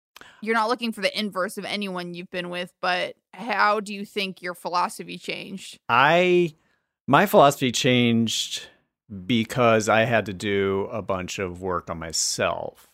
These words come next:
Speaker 1: Right.
Speaker 2: And I'm still, you know, we co-parent, so we have to be good with each other. But I, I love my ex. Um,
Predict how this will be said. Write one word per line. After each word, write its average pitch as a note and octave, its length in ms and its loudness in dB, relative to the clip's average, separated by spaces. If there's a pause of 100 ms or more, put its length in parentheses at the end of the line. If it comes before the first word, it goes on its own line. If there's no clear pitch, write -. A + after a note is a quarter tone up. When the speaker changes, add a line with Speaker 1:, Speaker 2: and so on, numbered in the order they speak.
(120)
Speaker 1:
Right. F#3 500 -8 (260)
Speaker 2:
And G2 880 0 (760)
I'm C#3 220 2
still, B2 680 6
you B2+ 120 0
know, G#2 540 0
we A#2+ 240 -4
co-parent, G#2 920 -2 (100)
so F#2+ 300 0
we G2+ 220 -2
have F#2+ 260 -2
to A2+ 120 -6
be E2+ 340 -6 (100)
good E2 240 -4
with E2+ 160 -6
each E2+ 180 -10
other. D#2 500 -6
But E2 480 -2
I, G2 200 4
I - 200 2
love G#2 240 4
my F2 180 -2
ex. - 600 -6
Um, D#2 560 -4